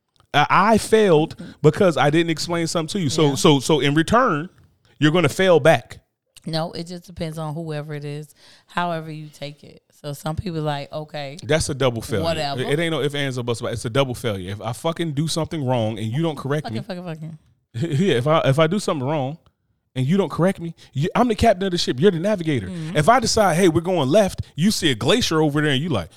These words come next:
Speaker 1: "Well, if he wanna go left, he could just go left. I ain't gonna ask somebody going left. He should add this and that, that. I don't understand why he going left, so I just ain't gonna say that." Well, guess what? We on the Titanic, and now guess, now we sitting out here in this cold ass ice water.
Speaker 2: Communication takes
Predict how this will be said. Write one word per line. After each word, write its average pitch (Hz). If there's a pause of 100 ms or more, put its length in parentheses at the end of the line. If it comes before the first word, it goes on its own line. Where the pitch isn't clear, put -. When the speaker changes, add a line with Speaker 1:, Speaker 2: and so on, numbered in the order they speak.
(160)
Speaker 1:
"Well, 95
if 90
he 110
wanna 127
go 143
left, 139
he 107
could 165
just 104
go 123
left. 160
I 117
ain't 180
gonna 113
ask 127
somebody 123
going 117
left. 139
He 175
should -
add 113
this 104
and 151
that, 170
that. 165
I 110
don't 202
understand 170
why 185
he 196
going 190
left, 226
so 139
I 175
just 190
ain't 190
gonna 190
say 202
that." 135 (180)
Well, 165
guess 214
what? 131
We 214
on 185
the 180
Titanic, 143
and 123
now 156
guess, 143
now 135
we 139
sitting 135
out 131
here 139
in 120
this 120
cold 135
ass 117
ice 107
water. 101
Speaker 2:
Communication 165
takes 156